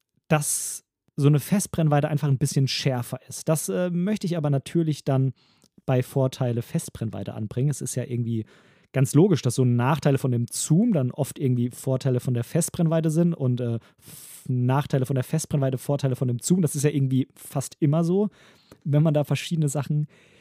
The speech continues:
gegenüberstellt. Tja, also prinzipiell würde ich erstmal sagen, ist man, was den Preis angeht,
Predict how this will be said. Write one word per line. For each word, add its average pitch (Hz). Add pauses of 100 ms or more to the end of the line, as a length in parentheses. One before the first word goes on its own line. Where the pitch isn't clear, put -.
(280)
gegenüberstellt. 143 (1000)
Tja, 196
also 170 (140)
prinzipiell 190
würde 180
ich -
erstmal 151
sagen, 151 (540)
ist 208
man, 185 (640)
was 160
den 156
Preis 143
angeht, 135